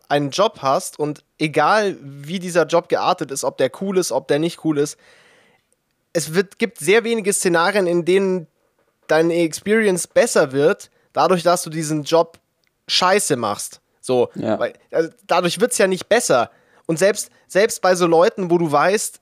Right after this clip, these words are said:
Speaker 1: ey, die haben's echt nicht leicht, so Leute wie so Paketboten oder sowas, da denk ich mir teilweise auch so, Bro, mach's doch einfach anständig, dann muss ich
Speaker 2: Ja.
Speaker 1: nicht beim Kundenservice anrufen, der dir dann, <laughs> der dir dann eine Abmahnung <laughs> verpasst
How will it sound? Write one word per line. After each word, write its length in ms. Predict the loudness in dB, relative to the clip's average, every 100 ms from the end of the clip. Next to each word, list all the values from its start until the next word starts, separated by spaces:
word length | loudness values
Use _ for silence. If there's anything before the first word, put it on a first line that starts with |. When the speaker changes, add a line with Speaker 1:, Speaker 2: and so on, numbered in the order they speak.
| -2
Speaker 1:
ey, 240 | 2 2
die 120 | 2 0
haben's 200 | -2 -4
echt 220 | -6 -4
nicht 160 | -2
leicht, 320 | 2 2 2 -2
so 80 | 2
Leute 240 | 2 2
wie 60 | -4
so 100 | -4
Paketboten 760 | -4 -2 -2 -2 0 0 0 0
oder 180 | 2
sowas, 400 | 0 2 2 0 _ _ _ _ -14 -4
da 100 | 0
denk 180 | 0
ich 80 | 0
mir 80 | -2
teilweise 380 | 2 2 2 2
auch 140 | 0
so, 120 | 0 0
Bro, 360 | 4 4 4 -2 _
mach's 320 | -2 -2 0 0
doch 140 | 0
einfach 400 | 2 0 0 -4 -2
anständig, 920 | -2 0 0 0 0 0 0 -2 -16 _ _ _ -2
dann 160 | 0 2
muss 200 | 2 0
ich 140 | -2
Speaker 2:
Ja. 40 | -2
Speaker 1:
nicht 180 | 0
beim 160 | 0 0
Kundenservice 760 | 0 0 -2 -2 2 2 0
anrufen, 760 | -2 -2 0 0 -2 -2 -4 -4 _ _ 0
der 120 | 0
dir 200 | 0 -2
dann, 120 | -2 -4 -14 -20
<laughs> 240 | -20 -8
der 180 | 0 0
dir 160 | 2 0
dann 180 | 2
eine 160 | 0 -2
Abmahnung 520 | -4 -2 0 2 2
<laughs> 100 | 0
verpasst 600 | -4 -2 -4 -4 -8 _